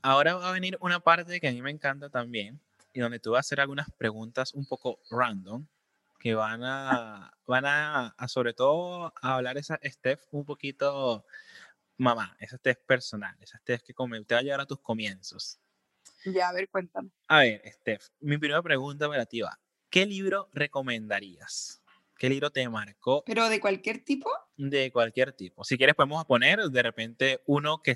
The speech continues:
Speaker 1: que te guste de, para enseñar algo a algún padre y de repente algo que te guste a ti de leer, pues.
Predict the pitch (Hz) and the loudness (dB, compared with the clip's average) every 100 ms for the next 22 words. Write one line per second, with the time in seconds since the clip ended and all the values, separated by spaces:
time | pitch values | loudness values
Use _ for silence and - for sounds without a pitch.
0 | - - 123 113 120 117 - 143 143 135 | 0 -4 -2 -2 -4 -10 0 0 2 2
1 | 123 117 104 117 110 107 _ _ - 117 | 2 -2 -4 -2 -2 -6 _ _ 2 2
2 | 113 117 107 117 143 - 135 135 139 131 | 2 -6 2 4 4 4 4 4 2 0
3 | 123 113 120 175 214 247 _ - 123 120 | -2 -2 -2 0 -2 -6 _ -4 0 0
4 | 113 - 104 - 127 127 113 123 131 117 | -2 -10 -12 -2 2 2 2 -4 -4 -4
5 | 101 107 98 110 107 113 113 92 110 139 | -4 -12 -12 -12 -8 -4 -4 -4 -10 -10
6 | - | -16